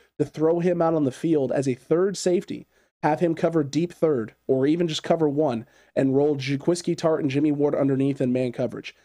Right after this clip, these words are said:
I mean, we're, we're doing some crazy things defensively right now, th-, rolling with three safeties on the field in, in coverage situations,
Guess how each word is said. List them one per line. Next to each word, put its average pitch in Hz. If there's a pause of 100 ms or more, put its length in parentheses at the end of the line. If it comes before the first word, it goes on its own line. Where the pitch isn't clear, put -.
(240)
I 143
mean, 135
we're, 139
we're 151
doing 175
some 123
crazy 156
things 151
defensively 143
right 147
now, 147
th-, 135
rolling 143
with 135
three 143
safeties 147
on 139
the 123
field 147
in, 127
in 131
coverage 143
situations, 151